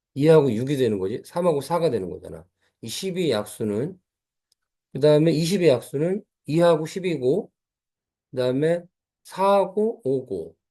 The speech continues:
오하고 사고, 그 다음에 십하고 이가 되는 거죠.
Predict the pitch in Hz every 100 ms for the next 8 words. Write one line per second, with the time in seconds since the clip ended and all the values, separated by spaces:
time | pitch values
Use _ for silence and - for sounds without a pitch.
0 | _ _ - - _ _ _ _ _ _
1 | 143 170 151 151 156 160 131 165 247 _
2 | _ _ _ _ _ _ _ _ _ 131
3 | 131 135 196 190 151 117 127 117 101 87
4 | 82 110 156